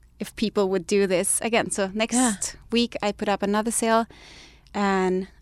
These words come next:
Speaker 1: everything was gone, and that's when the idea started. Maybe I could actually create my own line and put pieces into production so that it's not only, like,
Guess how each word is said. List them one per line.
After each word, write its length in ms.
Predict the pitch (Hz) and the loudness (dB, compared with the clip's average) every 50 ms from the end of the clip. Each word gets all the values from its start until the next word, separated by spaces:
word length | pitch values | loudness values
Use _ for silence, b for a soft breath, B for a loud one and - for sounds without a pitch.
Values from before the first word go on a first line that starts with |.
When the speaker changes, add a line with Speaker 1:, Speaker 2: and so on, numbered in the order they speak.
| - - - | -20 -14 -6
Speaker 1:
everything 300 | - 202 196 214 - 208 | -4 -2 -2 0 0 0
was 160 | 214 208 - - | 0 0 -2 -2
gone, 300 | - 208 196 214 220 - | -2 -4 -2 -2 -4 -4
and 120 | 208 196 | -2 -2
that's 220 | 190 185 - - - - | -2 -2 -2 -4 -4 -2
when 140 | 196 190 | -2 0
the 160 | 196 196 - - | 0 -2 -4 -4
idea 280 | 202 185 - 190 190 190 | -6 -4 -2 -2 -2 -2
started. 380 | - - 160 165 175 180 - - - - - - | -2 -2 -2 -2 -2 -4 -6 -8 -14 -20 -18 -8
Maybe 260 | - 214 208 196 208 185 | -4 -2 0 2 2 2
I 160 | 285 190 190 - - - - - - | 0 0 -4 -8 -16 -20 -20 -20 -10
could 140 | - - - | -6 -6 -4
actually 360 | - 208 202 - - - 190 | -4 -4 -4 -4 -6 -6 -6
create 260 | - - 214 190 185 | -6 -2 -2 -2 -2
my 160 | 208 196 185 - | -2 -2 -2 -2
own 220 | 196 202 226 247 | 0 0 0 2
line 420 | 254 269 269 277 285 294 294 277 - - - - - - - - | 2 2 2 4 4 4 4 4 2 -4 -14 -20 -20 -20 -20 -12
and 260 | - 208 208 202 - - | -8 -6 -6 -6 -6 -6
put 120 | - 214 - - - - - - | -6 -6 -6 -8 -18 -20 -12 -2
pieces 300 | - 247 220 - 214 - | -2 0 0 0 0 0
into 200 | 214 208 196 208 | 0 -2 -4 -6
production 460 | - - 214 214 202 - - - 180 | -8 -2 -2 -2 -2 -2 -4 -6 -4
so 160 | 185 - - | -4 -6 -6
that 120 | 185 185 - - | -6 -8 -8 -8
it's 180 | 208 - - - - | -6 -6 -6 -4 -2
not 200 | - 202 190 180 | 0 0 0 0
only, 300 | 170 170 175 175 175 175 | 0 0 0 -2 -2 -2
like, 300 | 170 170 170 170 - - | -4 -4 -6 -8 -10 -20